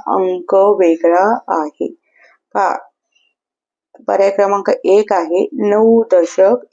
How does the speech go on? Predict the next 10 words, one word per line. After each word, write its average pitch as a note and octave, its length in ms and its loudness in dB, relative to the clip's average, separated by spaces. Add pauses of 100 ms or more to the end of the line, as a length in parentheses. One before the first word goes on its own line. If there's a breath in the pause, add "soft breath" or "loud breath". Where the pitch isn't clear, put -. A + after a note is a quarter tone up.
(160)
एक G3+ 380 2 (100)
एकक, E3 500 -2 (600)
पर्याय G3 180 2
क्रमांक G3+ 440 -2 (120)
दोन G3+ 240 2
आहे F#3 420 2
नऊ G3 440 2
दशक F#3 440 2 (240)
शून्य A3 400 0
एकक, F3+ 480 -2